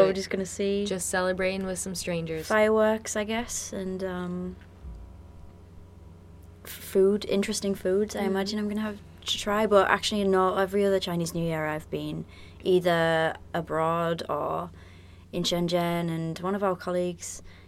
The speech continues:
Speaker 2: he said, we, we spoke actually earlier about Chinese New Year, and he said every year, 'cause he's from this province,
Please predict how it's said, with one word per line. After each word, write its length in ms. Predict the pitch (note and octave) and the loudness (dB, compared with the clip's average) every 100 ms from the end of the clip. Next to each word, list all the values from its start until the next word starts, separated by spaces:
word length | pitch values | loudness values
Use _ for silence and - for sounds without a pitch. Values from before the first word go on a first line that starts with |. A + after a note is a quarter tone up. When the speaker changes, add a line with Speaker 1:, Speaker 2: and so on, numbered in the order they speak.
| - | -14
Speaker 2:
he 420 | - F#3 F3+ F3+ | -2 0 2 0
said, 280 | F3 E3+ - | 0 -2 2
we, 200 | F#3 F3+ | 2 2
we 120 | F3+ | 0
spoke 460 | F3 - E3 D#3+ - - | -2 0 0 -2 -8 -10
actually 480 | D#3+ - D#3+ E3 - | -8 -6 -4 -6 -6
earlier 420 | E3+ E3 E3+ E3 | -4 -2 -2 -2
about 340 | D#3+ D#3+ D#3 - - - - - - | -2 -2 -2 -6 -16 -20 -20 -20 -12
Chinese 340 | - F3 E3+ E3+ | -4 0 0 0
New 80 | E3+ | 0
Year, 140 | E3+ | 0
and 80 | E3+ | 0
he 60 | F3+ | 0
said 360 | - F3+ E3+ - - - - - | 0 0 -2 -6 -16 -20 -16 -2
every 260 | F#3+ F#3 F#3 | 2 4 6
year, 540 | F3 E3+ E3 E3+ F3 - - | 6 6 4 0 -4 -12 -12
'cause 160 | - F#3 | -4 -2
he's 180 | F#3 F3 | 0 -2
from 260 | F3 D#3 | -2 -4
this 200 | D#3 D#3+ | -4 -4
province, 640 | - F3+ E3+ E3 E3 - | -4 -2 -2 -2 -4 -6